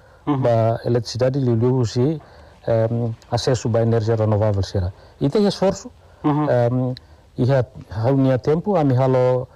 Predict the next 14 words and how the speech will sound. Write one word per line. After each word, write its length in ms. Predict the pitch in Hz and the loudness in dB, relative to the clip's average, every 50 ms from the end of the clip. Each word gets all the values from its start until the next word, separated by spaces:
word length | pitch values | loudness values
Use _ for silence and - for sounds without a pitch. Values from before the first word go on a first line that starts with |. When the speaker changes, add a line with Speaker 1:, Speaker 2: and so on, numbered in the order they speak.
| - - - - - - - - | -20 -20 -20 -20 -20 -20 -6 -2
Speaker 2:
eh, 380 | 127 120 117 117 117 113 113 117 - 113 - - | 0 2 2 2 2 2 0 0 -2 -6 -10 -4
contacto 480 | - 135 120 - 139 139 - - 165 | -2 -2 0 0 -2 -4 -2 -4 -2
com 80 | 135 139 | 0 2
en-, 540 | 135 139 147 160 165 143 135 143 143 147 - - | 2 4 4 4 2 2 0 -2 -4 -4 -4 -4
eh, 320 | - 131 123 120 117 120 120 127 - - 139 | -2 0 2 2 2 0 -2 -4 -4 -2 -2
entidade 320 | 127 - 135 143 139 131 | -2 0 0 0 0 0
ser 120 | - 143 123 | -2 -2 -2
nebe 140 | 123 135 131 | 0 0 0
hakar 240 | 123 117 - 131 120 - | 0 0 -2 -4 -2 -2
halo 140 | 151 143 143 | 0 0 0
investimento 560 | 131 123 120 - - 120 117 123 120 - - | 0 0 -2 -4 -2 -2 0 0 0 -2 -2
privado 360 | - 117 110 107 120 120 120 | -2 -2 0 2 2 0 0
em 80 | 113 110 | -2 -2
Timor. 360 | - 117 107 104 139 185 | -4 -4 -2 0 0 -2